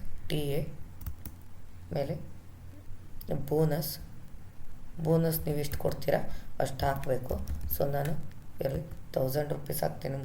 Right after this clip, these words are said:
per month ಅವರು ಇನ್ಕ್ರಿಮೆಂಟ್ ಮೇಲೆ. ನೆಕ್ಸ್ಟ್ ಓವರ್ ಟೈಮ್, ಓವರ್ ಟೈಮು ಫಿಫ್ಟಿ ರುಪೀಸ್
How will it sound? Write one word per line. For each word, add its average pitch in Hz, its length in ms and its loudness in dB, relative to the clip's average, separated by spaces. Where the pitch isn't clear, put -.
per - 100 4
month 143 300 0
ಅವರು 135 160 2
ಇನ್ಕ್ರಿಮೆಂಟ್ 151 560 2
ಮೇಲೆ. 135 260 2
ನೆಕ್ಸ್ಟ್ 147 340 0
ಓವರ್ 143 460 4
ಟೈಮ್, 131 220 4
ಓವರ್ 156 460 4
ಟೈಮು 147 300 0
ಫಿಫ್ಟಿ 175 340 4
ರುಪೀಸ್ 160 440 4